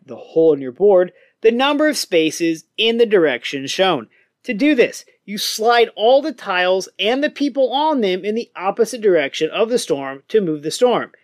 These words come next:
You then add sand tiles to any tile moved. If a tile ever reaches three sand tiles, and they will, and they will quickly, pawns can no longer move over them. They must be cleared off back down to two or less,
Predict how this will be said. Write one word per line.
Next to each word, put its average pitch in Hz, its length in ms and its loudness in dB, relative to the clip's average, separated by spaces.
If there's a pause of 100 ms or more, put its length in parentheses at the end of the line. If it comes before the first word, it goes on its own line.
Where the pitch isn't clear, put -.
(380)
You 135 120 -10
then 160 240 0
add 151 300 -2
sand 269 460 -2
tiles 165 500 2
to 247 200 -8 (140)
any 202 320 2
tile 143 460 -6
moved. 165 500 4 (520)
If 139 180 -2
a 190 100 4
tile 202 540 0
ever 202 320 4
reaches 247 440 -4
three 285 400 0
sand 294 400 0
tiles, 127 380 -8 (200)
and 220 220 -6
they 240 240 2
will, 247 540 4 (120)
and 269 320 0
they 277 200 4
will 277 380 4
quickly, - 920 -2 (500)
pawns 226 420 2
can 160 300 -2
no 262 160 6
longer 156 480 2
move 156 240 0
over 190 280 6
them. 120 240 -12 (520)
They 160 140 0
must 185 260 2
be 208 120 -2
cleared 214 280 4
off 214 240 2
back 202 320 -4
down 196 260 2
to 139 160 -10
two 302 500 0
or 320 260 4
less, 262 540 0